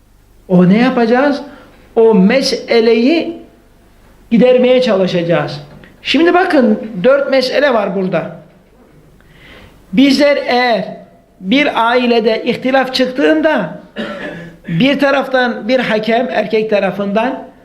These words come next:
kadın tarafından bir hakem, bir hakim gönderirsek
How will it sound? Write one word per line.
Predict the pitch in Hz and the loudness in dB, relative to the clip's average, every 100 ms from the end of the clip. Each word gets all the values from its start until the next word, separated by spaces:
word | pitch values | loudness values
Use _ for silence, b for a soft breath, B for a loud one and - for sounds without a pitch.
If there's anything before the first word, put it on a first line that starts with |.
| B - | B -4
kadın | 247 294 294 | 0 0 2
tarafından | 262 262 254 247 240 240 233 | 2 2 0 0 0 0 0
bir | 262 | 0
hakem, | 226 226 220 247 208 - - - 226 | 0 -2 0 0 -2 -6 -12 -8 -2
bir | 247 | 0
hakim | - 220 226 220 247 208 | 0 0 0 -2 -2 0
gönderirsek | 214 208 220 262 - 226 311 | 2 2 2 2 0 -2 -2